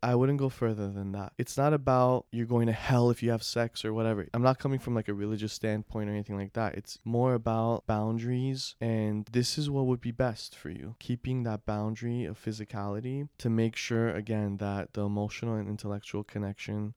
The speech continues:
is there before you establish a physical connection.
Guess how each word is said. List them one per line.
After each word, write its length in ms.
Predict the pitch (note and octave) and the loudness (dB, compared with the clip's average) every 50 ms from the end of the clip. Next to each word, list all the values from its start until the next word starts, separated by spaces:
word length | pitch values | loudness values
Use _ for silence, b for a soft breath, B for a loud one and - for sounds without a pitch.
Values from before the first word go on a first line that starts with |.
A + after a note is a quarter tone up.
| _ - | _ -2
is 280 | A#2+ B2 A#2+ A#2 A2+ A2+ | 0 2 2 2 0 0
there 380 | A2+ A#2 A2+ G#2+ G#2 G2+ G2 | 2 2 4 4 2 0 0
before 840 | - - G#2 G2+ - - - G#2+ G#2 G#2 G#2 G#2 G#2 G#2 G#2 G2+ - _ | -2 -4 -6 -6 -6 -6 -4 -2 0 0 0 0 0 0 -2 -4 -6 _
you 100 | - G#2+ | -4 -4
establish 600 | G#2+ G2+ - - - G2+ G2+ G#2 G#2 G#2 G#2 - - | -4 -4 -4 -6 -6 -4 -4 -2 -2 -4 -4 -6 -8
a 60 | G2 | -10
physical 380 | - - G#2 G2 - - - - | -8 -8 -8 -8 -8 -8 -10 -10
connection. 580 | - - - - - - - - - - - | -8 -8 -8 -8 -8 -10 -12 -12 -10 -10 -10